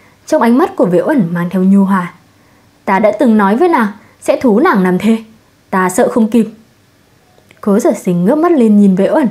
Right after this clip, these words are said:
trong mắt Vệ Uẩn mang theo ý cười. "Chỉ nghĩ có thể bái thiên địa trước không? Người làm chuyện gì trong đời vẫn luôn phải có một nghi thức, cần sự chứng kiến." "Người nghĩ cố phủ của ta là nơi nào hả?"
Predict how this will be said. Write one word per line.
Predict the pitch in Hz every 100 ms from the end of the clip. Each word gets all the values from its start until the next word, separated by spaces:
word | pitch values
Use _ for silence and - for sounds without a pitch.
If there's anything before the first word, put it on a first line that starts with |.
| - _ _ _
trong | - 302
mắt | 330 359
Vệ | 254
Uẩn | 254 240 175
mang | 175 170
theo | 185
ý | 185 190
cười. | - 233 170 - _ _ _ _ _ _ _
"Chỉ | - 277
nghĩ | 180 190 302 359 - _ -
có | 294
thể | 359
bái | 202 185
thiên | 208 285
địa | 285 -
trước | - 339
không? | - 262 - _ _ _ _ _
Người | 196 185 180
làm | 180 185
chuyện | 262 208
gì | 202
trong | 202 233
đời | 208 202 - _ _ -
vẫn | 302
luôn | 330 311
phải | 208
có | -
một | 320 208
nghi | 196 208
thức, | 302 427 - _ _ -
cần | 190 180
sự | 190
chứng | 190 214
kiến." | 233 226 262 - - _ _ _ _ _ _ _ _ _ _ -
"Người | 208 220 247
nghĩ | 269 381 381
cố | 220
phủ | 415 254
của | 349
ta | 220 220
là | 214
nơi | 226 247
nào | 262 220
hả?" | 220 202 190